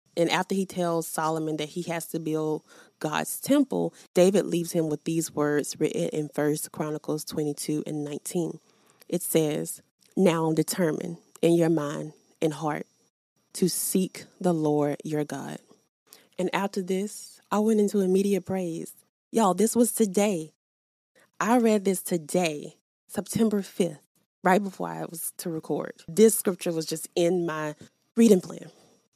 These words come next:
Confirmation, y'all. I went into immediate worship because here right now, God is telling you,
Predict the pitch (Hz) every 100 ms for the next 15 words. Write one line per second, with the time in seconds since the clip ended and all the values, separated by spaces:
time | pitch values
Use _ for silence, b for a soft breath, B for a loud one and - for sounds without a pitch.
0 | - - 226 220 202 226 196 185 170 170
1 | 180 _ - 220 247 233 233 208 196 202
2 | 202 180 180 185 175 - _ _ _ _
3 | b b 233 214 185 302 302 247 226 185
4 | 180 196 208 _ _ _ 180 - 196 214
5 | 240 208 - 208 185 170 165 214 233 160